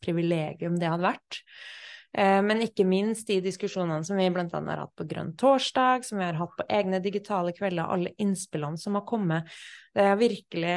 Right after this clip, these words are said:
ehm, liksom skjedd en utvikling da, i den ideologiske tenkingen i partiet det siste året. Og så er jo jeg veldig opptatt av at vi skal huske på at det tar veldig lang tid for folk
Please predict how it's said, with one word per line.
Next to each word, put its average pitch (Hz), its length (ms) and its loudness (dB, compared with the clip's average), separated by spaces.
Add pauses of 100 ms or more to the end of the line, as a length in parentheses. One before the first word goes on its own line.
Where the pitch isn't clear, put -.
(140)
ehm, 185 240 2 (920)
liksom 190 360 4
skjedd 190 440 -2
en - 120 0 (140)
utvikling 185 600 -4
da, 294 140 4
i 196 160 2
den 196 180 0
ideologiske 180 720 -2
tenkingen 170 460 -2
i 165 100 -6
partiet 160 560 -4 (420)
det 190 140 -8
siste 196 360 -2
året. 190 380 2 (380)
Og 196 100 -4
så 220 120 4
er 185 80 6
jo 175 80 6
jeg 170 240 2
veldig 170 360 -2
opptatt - 480 -10
av 160 160 -2
at 165 80 -10
vi 165 80 -4
skal 170 400 -6
huske 185 180 -10
på 160 100 -8
at 165 80 -4
det - 120 -12
tar 180 460 -2
veldig 175 500 -2
lang 175 260 -2
tid 294 300 0 (480)
for 196 160 -2
folk - 640 -2